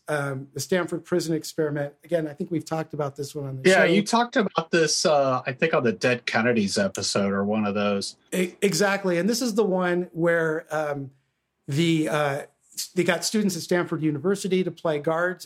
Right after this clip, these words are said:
Speaker 1: and prisoners in a, in a prison setup, and the, the, the prisoners,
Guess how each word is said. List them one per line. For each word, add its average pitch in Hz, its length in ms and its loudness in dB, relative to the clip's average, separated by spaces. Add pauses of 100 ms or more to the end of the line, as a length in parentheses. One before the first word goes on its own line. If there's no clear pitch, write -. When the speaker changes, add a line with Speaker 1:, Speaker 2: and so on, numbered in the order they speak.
Speaker 1:
and 147 360 -4 (200)
prisoners 165 560 2
in 151 160 -6
a, 151 80 -2
in 147 180 -4
a 139 120 -6
prison 160 340 -2
setup, 156 480 -2 (380)
and 156 400 2
the, 147 200 0
the, 143 180 -2 (260)
the 147 300 2
prisoners, 170 760 0